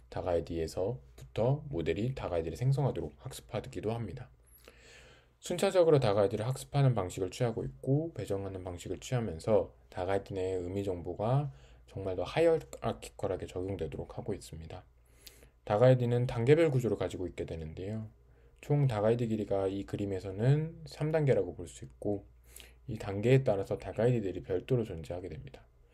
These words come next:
즉, 첫 번째에서 삼십이, 두 번째에서 삼십이, 세 번째에서 삼십이가 동일한 숫자더라도 실제로는 그 단계가 다르기 때문에 다른 다가이드라고 볼 수 있습니다.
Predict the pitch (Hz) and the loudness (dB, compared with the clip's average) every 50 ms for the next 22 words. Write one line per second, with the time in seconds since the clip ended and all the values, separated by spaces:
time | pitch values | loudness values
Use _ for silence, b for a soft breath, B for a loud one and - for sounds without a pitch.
0 | b b b b b b - 101 - - 131 135 - 151 151 147 139 135 123 120 | b b b b b b -14 -12 -10 -8 -8 -2 0 0 2 2 2 2 2 2
1 | 117 131 139 143 139 - 135 110 104 117 135 151 170 208 220 - - - 101 98 | 2 2 2 2 0 -2 -6 -2 0 0 0 0 0 -4 -14 -16 -14 -10 -6 -6
2 | 95 90 - 90 87 - - 120 131 135 131 107 92 113 127 147 160 175 - - | -6 -6 -6 -10 -10 -8 -6 0 0 0 0 0 0 2 2 2 2 0 -6 -10
3 | - - 135 135 131 131 - 110 107 101 - 120 127 135 135 135 127 110 92 - | -8 -6 -2 0 0 0 0 -2 -4 -4 -4 0 0 2 2 0 -2 -2 -2 -2
4 | 92 85 - 98 95 101 104 104 101 98 - - - 151 139 113 101 87 80 76 | -2 -2 -2 -4 -4 -2 0 0 -2 -4 -6 -4 0 2 2 4 2 0 0 -2
5 | - 110 131 151 165 - B B B B B B B B B - 147 143 147 139 | -2 0 0 0 -2 -4 B B B B B B B B B -2 0 2 4 4
6 | 127 120 117 110 107 - 101 98 - - - 101 101 120 131 127 107 85 82 80 | 4 4 0 -2 -4 -2 -4 -4 -4 -4 -4 -2 2 2 4 4 4 2 0 -4
7 | 80 85 69 - - 78 76 78 90 92 90 82 - - - - 82 85 85 87 | -4 -4 -8 -8 -8 -8 -6 -6 -6 -8 -8 -8 -12 -16 -14 -10 -6 -6 -6 -4
8 | 87 85 85 87 82 78 71 - 82 73 - 71 - 78 76 - - 80 73 - | -4 -4 -2 -2 -2 -2 -4 -8 -10 -10 -10 -12 -14 -14 -14 -12 -12 -12 -12 -12
9 | - - - - - - - | -14 -14 -14 -16 -16 -18 -20